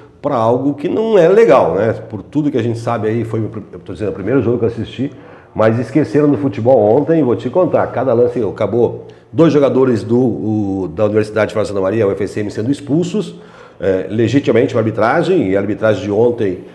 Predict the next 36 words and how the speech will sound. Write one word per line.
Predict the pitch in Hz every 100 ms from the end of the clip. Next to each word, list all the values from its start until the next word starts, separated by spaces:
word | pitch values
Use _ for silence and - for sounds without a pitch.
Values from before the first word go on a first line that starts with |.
| -
o | -
Ayrton | - 117 127 127 127 120
e |
o | 110
Fabinho | - 95 98 120 104
tiveram | 85 98 110
que | -
ser | -
muito | 92 95 135 98
firmes. | - 131 175 170 - - - - - -
Acredito | 175 180 180 151 117 175 156
que | - 160
um | 170
ou | 151
dois | 147 120
lances | 139 151 143 113
houve, | 123 139 123 127 101 - - - 98
é, | 107 107 107 104
no | 123
início | 120 165 165 131
do | 113
jogo, | 117 139 117 120 107 107
é, | 104 98
teve | - 113
um | 107
lance | 110 123 113 117
que | - 117
o | 113
jogador | 110 98
da | 110
Nova | 113
Geração, | 104 98 - 120
não |
lembro | 104 107
o | 107
nome, | 117